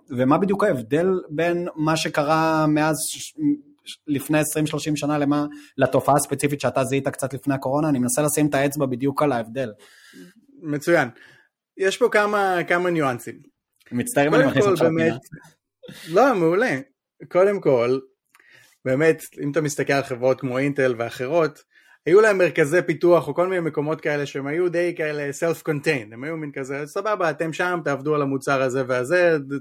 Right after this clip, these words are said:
Speaker 2: דברו איתנו כשאתם, אה, מסיימים לבנות משהו." מה גם שאינטל באמת באותו זמן הייתה סוג של ה-, ה-, היוצא מן הכלל שמצביע על הכלל, אתה יודע, אינטל זה חברה מאוד מיוחדת, עם די אן איי כזה כפול, שהיא גם ישראלית וגם אמריקאית מלכתחילה,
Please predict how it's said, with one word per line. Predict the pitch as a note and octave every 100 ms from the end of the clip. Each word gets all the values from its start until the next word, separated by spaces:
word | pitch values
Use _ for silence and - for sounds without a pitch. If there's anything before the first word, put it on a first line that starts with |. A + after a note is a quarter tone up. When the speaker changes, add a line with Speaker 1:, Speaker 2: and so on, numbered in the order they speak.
| - C#3
Speaker 2:
דברו | C3 C#3+
איתנו | C#3 C3+ B2+ A#2+
כשאתם, | - A2+ A#2 A2+
אה, | A2 A2 - - _
מסיימים | B2+ - C3+ C#3 C3
לבנות | A#2 C#3 F3+
משהו." | G3 A3+ G#3+ _ - - -
מה | A#3
גם | A#3 G3
שאינטל | F3+ G#3+ A#3+ A3
באמת | F3+ E3+ D#3+
באותו | C#3+ D3 D3 F3
זמן | A3+ A#3 G3+
הייתה | D#3+ D3+ F3
סוג | - F#3
של | - F3 D#3+
ה-, | D3 C#3 C3 B2+ B2+ _ _ _ _ _ -
ה-, | D3+ -
היוצא | D3+ D#3+ F#3
מן | F#3 F3+
הכלל | E3 D#3+ D#3+ D3
שמצביע | D3+ C#3+ C#3 D3+ D#3
על | D3
הכלל, | C#3 E3
אתה | B2+ C3
יודע, | C3 A#2
אינטל | C3 D3 D3
זה | C3
חברה | C#3+ B2+ C#3+
מאוד | C#3+ C#3 C3+
מיוחדת, | C3 D#3 E3 D3+
עם | C#3+ B2
די | D3 C#3+
אן | D3
איי | C#3+
כזה | C#3+ B2+ C#3
כפול, | - - C#3+
שהיא | A#2+ B2
גם | C3 C3
ישראלית | - B2 B2+ A#2+
וגם | B2 B2 B2+
אמריקאית | B2 B2+ C3 C3+ C3
מלכתחילה, | C3 C3+ - A#3+ A3 F#3